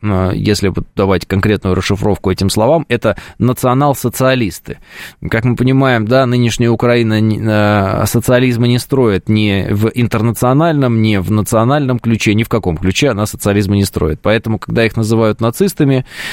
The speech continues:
здесь имеется в виду их, э, конкретно, э, поведение по отношению к, э, людям, да. То есть здесь, э, речь идет о том, что они в своем поведении очень похожи на нацистов,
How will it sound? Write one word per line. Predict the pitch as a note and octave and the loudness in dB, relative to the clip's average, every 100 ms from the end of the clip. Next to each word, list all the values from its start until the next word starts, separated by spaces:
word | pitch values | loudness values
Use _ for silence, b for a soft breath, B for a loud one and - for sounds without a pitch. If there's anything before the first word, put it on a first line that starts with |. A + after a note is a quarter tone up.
| B - | B -4
здесь | G#2 C3+ C#3 B2+ | 0 2 0 0
имеется | B2+ C3 A#2+ A#2 | 2 0 0 0
в | |
виду | G#2+ A2+ C3 D3+ | 0 2 2 2
их, | C3+ A#2 A#2+ - - | 2 0 0 -2 -2
э, | G#2 G2 F#2+ F#2 E2+ D#2+ | 2 2 2 2 2 0
конкретно, | F#2 F#2 A2+ A#2 - G2 F#2 F2 F2 - - A1 G#1+ G#1+ | -2 -2 -2 -4 -4 -2 0 0 -2 -4 -4 -4 -4 -4
э, | - | -2
поведение | A#2 A2 G#2+ C3+ B2 G#2+ | 0 0 0 0 0 0
по | G2 | 0
отношению | F#2+ G2 - A2+ G#2 F2+ - | 0 -2 0 0 2 0 -4
к, | - G2 F2+ F2 B B B B B | -4 0 0 0 B B B B B
э, | - F2+ F2 | 0 2 4
людям, | G#2 B2+ F2 F2 - | 2 2 -2 -6 -8
да. | - A2 C3 C#3+ b b _ | -4 -2 -2 -6 b b _
То | G#2 | -2
есть | G2+ | 0
здесь, | G2 C#3+ - | 0 -2 -2
э, | G#2+ A#2 A#2 A#2 | -2 0 2 2
речь | A#2+ C3 A#2 | 2 0 -2
идет | A2 - | -2 0
о | A2 | 0
том, | - E3 E3 B B | 0 0 0 B B
что | - - A#2 | -6 0 2
они | A#2 B2+ C3 G#2+ - | 2 2 0 -2 -6
в | |
своем | - A#2 A2+ | -2 2 2
поведении | G2+ G#2+ A2 D3+ C#3+ | 2 0 2 2 2
очень | A#2 B2+ - A2+ | 2 0 0 -2
похожи | C3 - C3+ G2 F#2+ | -2 0 0 0 -2
на | F2+ G#2+ G2+ | 0 0 2
нацистов, | G2+ G#2 E3+ E3 C3 - | 0 0 -2 0 -2 -4